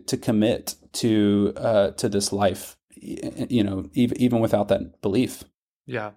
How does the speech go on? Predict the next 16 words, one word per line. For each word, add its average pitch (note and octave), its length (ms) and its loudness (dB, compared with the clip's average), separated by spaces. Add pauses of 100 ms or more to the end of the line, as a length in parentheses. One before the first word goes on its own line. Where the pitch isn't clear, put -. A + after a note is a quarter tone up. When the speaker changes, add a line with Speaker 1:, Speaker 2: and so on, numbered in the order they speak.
(120)
Speaker 2:
So - 180 -4
I C#3 160 2
think F#3 260 -6
most C3+ 260 -6
people D3+ 240 -4
probably, B2+ 340 2
when B2 220 -2
they A#2 180 0
hear A#2+ 500 2
ini-, C#3+ 320 4 (120)
the C#3 120 4
initial C3+ 320 2
statement, A2+ 400 -2
are G#2+ 60 0
like, G#2+ 160 -2
"Whoa." B2 260 0